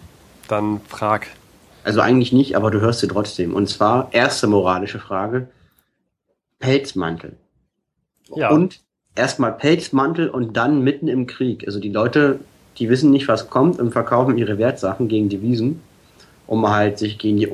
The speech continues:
Speaker 2: anstehende Unsicherheit zu wappnen.
Speaker 1: Ich
Speaker 2: Und dann
Speaker 1: unterstütze
Speaker 2: auch noch
Speaker 1: die dann.
Speaker 2: Pelzmantel. Findest du nicht irgendwie,
Speaker 1: Was hast
Speaker 2: dass
Speaker 1: du denn
Speaker 2: so ein
Speaker 1: gegen
Speaker 2: bisschen
Speaker 1: Pelzmantel?
Speaker 2: Naja, Tiere, Tierschutz und solcherlei, solcherlei.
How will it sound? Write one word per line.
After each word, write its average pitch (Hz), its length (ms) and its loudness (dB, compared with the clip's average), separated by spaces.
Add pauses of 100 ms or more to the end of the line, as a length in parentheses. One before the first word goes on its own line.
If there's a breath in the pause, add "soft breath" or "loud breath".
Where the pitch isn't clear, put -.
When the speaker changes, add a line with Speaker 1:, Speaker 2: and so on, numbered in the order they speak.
(120)
Speaker 2:
anstehende 113 580 2
Unsicherheit 110 580 2
zu 95 140 -10
wappnen. 92 380 -4 (520 soft breath)
Speaker 1:
Ich - 160 -16
Speaker 2:
Und 107 100 -8
dann 110 80 -2
Speaker 1:
unterstütze 147 300 0
Speaker 2:
auch 147 60 4
noch 147 100 4
Speaker 1:
die 113 80 -2
dann. 98 100 -4
Speaker 2:
Pelzmantel. 117 500 -2
Findest 151 420 -2
du 127 60 2
nicht 143 280 0
irgendwie, 151 340 2
Speaker 1:
Was 151 140 -8
hast 123 80 0
Speaker 2:
dass 135 60 -2
Speaker 1:
du 135 60 -2
denn 110 140 2
Speaker 2:
so - 60 -2
ein 135 100 2
Speaker 1:
gegen 110 80 0
Speaker 2:
bisschen 113 240 0
Speaker 1:
Pelzmantel? 95 420 -4 (880 soft breath)
Speaker 2:
Naja, 104 340 2
Tiere, 131 580 2
Tierschutz 127 440 0
und 110 100 -6
solcherlei, 110 440 0 (160)
solcherlei. 117 500 2